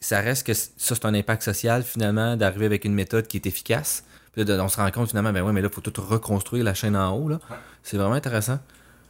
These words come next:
Speaker 2: Ouais.
Speaker 1: Puis
Speaker 2: Ben,
Speaker 1: comment
Speaker 2: c'est des enjeux, je pense qu'on sait pas tant que t'es pas dans le domaine. Puis,
Speaker 1: Uh-huh.
Speaker 2: tu sais, si tu deviens un genre de généraliste du M L, puis tu dis, ben moi, je suis capable de gérer tous les problèmes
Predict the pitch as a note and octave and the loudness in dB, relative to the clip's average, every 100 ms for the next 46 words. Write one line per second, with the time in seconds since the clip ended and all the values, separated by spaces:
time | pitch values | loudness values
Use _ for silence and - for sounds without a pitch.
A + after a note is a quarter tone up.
0 | _ - - - - G#2+ A#2+ C3+ D#3+ B2 | _ -16 -16 -18 -12 -2 2 2 2 0
1 | G#2+ - G#2+ A2 A#2 C3+ E3 C3 C3+ A2+ | -4 -8 -8 -2 -2 -2 -4 -4 -6 -4
2 | G2 F#2 F2 - G2+ G#2+ - B2 C3 B2+ | -6 -6 -8 -8 -8 -8 -6 -6 -6 -6
3 | B2 - G#2+ F#2 F#2 F#2 G#2+ B2+ - F2+ | -8 -8 -6 -6 -6 -8 -8 -10 -12 -18
4 | - - G#2+ A2+ C3+ C#3+ D#3 - G3 - | -16 -4 0 2 0 -2 -2 -2 -4 -6
5 | - - A#2 A2+ G#2+ G2+ G2 C3+ C3+ F#2 | -6 -4 -6 -6 -6 -4 -4 -4 -8 -8
6 | A2 G#2+ F2+ F2+ G#2+ A2 G2+ G2 C#3 A#2+ | -8 -8 -8 -8 -6 -6 -4 -4 -6 -8
7 | F#2 F#2+ F#2 F2+ E2 - _ _ - G#2+ | -10 -12 -14 -14 -16 -20 _ _ -14 -10
8 | G2 G2 - - - - _ - - - | -8 -6 -6 -10 -14 -20 _ -16 -10 -4
9 | G#2 C3 - A#2 B2+ A#2+ G2+ F#2 F#2 G2+ | -4 -4 -6 -6 -6 -6 -4 -4 -4 -6
10 | G2+ A2+ A#2+ - G2+ G2 B2 C#3+ | -6 -8 -10 -4 -4 -4 -6 -8